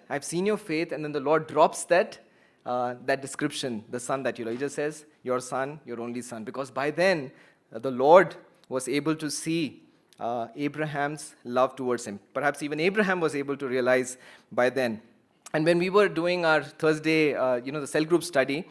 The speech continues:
we saw in Hebrews chapter eleven, uh, and Abhishek, if you could just help me with that, Hebrews chapter eleven,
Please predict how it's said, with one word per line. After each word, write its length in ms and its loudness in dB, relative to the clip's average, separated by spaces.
we 80 -2
saw 280 8
in 200 6
Hebrews 460 -2
chapter 260 4
eleven, 520 4
uh, 200 4
and 180 -6
Abhishek, 340 -4
if 80 -6
you 40 -6
could 100 -4
just 180 -2
help 160 -2
me 80 -2
with 220 2
that, 180 6
Hebrews 340 -2
chapter 280 2
eleven, 440 4